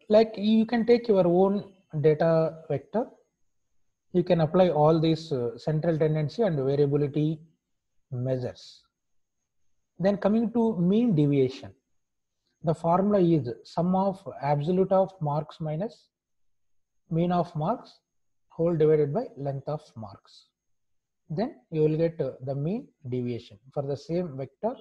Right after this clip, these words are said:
marks. This is the output we will obtain.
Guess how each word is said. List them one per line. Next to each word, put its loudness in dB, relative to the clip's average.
marks. -14
This -4
is -4
the 0
output -4
we -2
will -4
obtain. -14